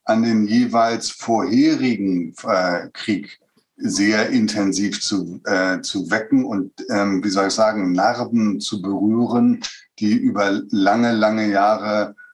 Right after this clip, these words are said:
offenkundig nicht angefasst, ähm, worden sind durch diese Zeit des, ähm, ähm, Friedens, ähm, den, die wir erlebt haben. Beate, ich bring dich mal rein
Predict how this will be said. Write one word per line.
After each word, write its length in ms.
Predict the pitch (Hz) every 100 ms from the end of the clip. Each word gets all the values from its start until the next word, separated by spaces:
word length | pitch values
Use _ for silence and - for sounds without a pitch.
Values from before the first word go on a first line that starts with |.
| -
offenkundig 880 | 104 110 107 117 113 110 98 - -
nicht 640 | 101 104 117 135 - -
angefasst, 880 | 123 135 127 107 - 92 92 - -
ähm, 360 | 110 95 92 82
worden 300 | 92 95 95
sind 240 | 95 101
durch 160 | 104 -
diese 280 | 104 92 98
Zeit 340 | - 101 -
des, 300 | 104 - -
ähm, 460 | 104 98 95 95 -
ähm, 480 | 92 92 92 90 90 - _
Friedens, 800 | - - 160 135 107 - - - _ - _
ähm, 440 | 95 92 90 87 87
den, 460 | 95 90 90 90
die 180 | - 87
wir 140 | 95 95
erlebt 380 | 92 92 92
haben. 340 | 90 87 90 90 - - -
Beate, 320 | 117 120 139 135
ich 120 | -
bring 180 | 131 127
dich 160 | 131
mal 140 | 139 110
rein 520 | 113 120 120 -